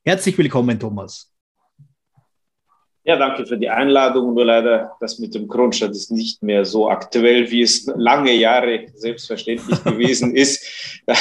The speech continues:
Speaker 2: ich mittlerweile beim Department für interethnische Beziehungen der Ru-, Regierung Rumäniens in Bukarest tätig bin als Unterstaatssekretär seit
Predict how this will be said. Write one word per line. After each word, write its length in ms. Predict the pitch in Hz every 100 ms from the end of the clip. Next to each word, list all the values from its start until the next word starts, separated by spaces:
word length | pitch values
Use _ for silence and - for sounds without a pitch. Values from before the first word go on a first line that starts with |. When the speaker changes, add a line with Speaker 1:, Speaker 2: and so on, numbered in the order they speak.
| -
Speaker 2:
ich 220 | 160 -
mittlerweile 800 | 147 - 147 123 - 139 127 120 - - - - _ -
beim 180 | 117
Department 540 | 104 107 107 110 110 98
für 100 | 104
interethnische 800 | 101 95 101 98 104 98 - 98
Beziehungen 840 | 92 92 - 107 101 95 95 92
der 160 | 98 98
Ru-, 160 | 92 92 - _
Regierung 420 | 101 92 104 95
Rumäniens 600 | 95 92 101 101 92 -
in 100 | 92
Bukarest 640 | 92 113 104 95 92 - -
tätig 400 | - 113 107 101
bin 180 | - 98
als 380 | 92 95 - -
Unterstaatssekretär 1160 | 113 110 104 - 95 - 98 - 92 - 101 98
seit 880 | - - - 82 87 - - -